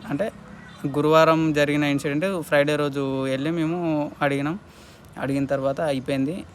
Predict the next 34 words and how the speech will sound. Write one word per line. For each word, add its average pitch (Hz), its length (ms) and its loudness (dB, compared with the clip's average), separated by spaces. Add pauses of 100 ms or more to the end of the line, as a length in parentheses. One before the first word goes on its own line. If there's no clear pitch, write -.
(320)
అది 139 120 2
ఆ 135 120 4
రోజు 139 220 2
కాలేదు, 139 500 0 (180)
మళ్ళీ 139 240 0
మండే 131 280 2
రోజు 143 180 0
మాట్లాడదామని 131 600 0
చెప్పేసి 127 340 -6
వచ్చేసినాం. 135 480 -4 (720)
మండే 147 220 6
రోజు 160 200 6
వచ్చిన 147 260 -2
తర్వాత, 147 300 2 (520)
ఆ, 151 40 2
అంటే 147 360 2 (420)
మాట్లాడదామని 170 580 2
వచ్చేసినాం. 165 520 -4 (480)
ఇక్కడ 151 220 2
నాకు 147 420 2
అంటే 139 160 0
వెహికల్ 147 420 0
నాది 151 240 4
కాదు 147 260 4
కాబట్టి 170 680 0 (120)
వెహికల్, 147 580 0
ఇప్పుడు 135 240 -4
వెహికల్ 139 340 -2
ఓనర్ 143 240 0
దగ్గర 139 220 -2
నుంచి 147 240 0
నాకు 139 200 0
ప్రెషర్ 139 320 0
అవుతుంది. 117 360 -4